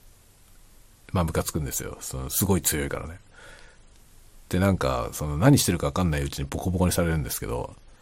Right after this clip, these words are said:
で、で、一生懸命反撃して、勝つのよ。で、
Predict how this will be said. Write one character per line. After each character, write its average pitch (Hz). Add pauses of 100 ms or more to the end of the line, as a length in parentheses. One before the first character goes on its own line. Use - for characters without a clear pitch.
(760)
で、 87 (320)
で、 90
一 95
生 -
懸 123
命 98
反 82
撃 69
し -
て、 - (880)
勝 -
つ 147
の 127
よ。 - (1500)
で、 80